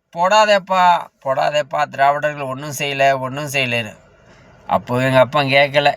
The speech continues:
"கருணாநிதிடா, எம் ஜி ஆர்டா" அப்படின்னா அப்படி. இன்னைக்கு என்ன தெரு வீதியில கொண்டு போய் நிப்பாட்டிட்டு போயிட்டாரு. வாடகைக்கு வண்டி ஓட்டிட்டு இருக்கிறேன். <laughs>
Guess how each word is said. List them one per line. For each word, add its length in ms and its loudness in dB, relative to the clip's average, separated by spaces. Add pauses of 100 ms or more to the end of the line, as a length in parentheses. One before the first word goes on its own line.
(120)
"கருணாநிதிடா, 1000 0 (640)
எம் 220 -8
ஜி 160 -4
ஆர்டா" 500 4
அப்படின்னா 340 -10
அப்படி. 420 -10 (320)
இன்னைக்கு 360 -6
என்ன 200 2
தெரு 400 2
வீதியில 400 2
கொண்டு 220 -2
போய் 120 -4
நிப்பாட்டிட்டு 600 -2
போயிட்டாரு. 560 0 (1300)
வாடகைக்கு 720 2
வண்டி 340 0
ஓட்டிட்டு 200 -6
இருக்கிறேன். 480 -6 (200)
<laughs> 360 2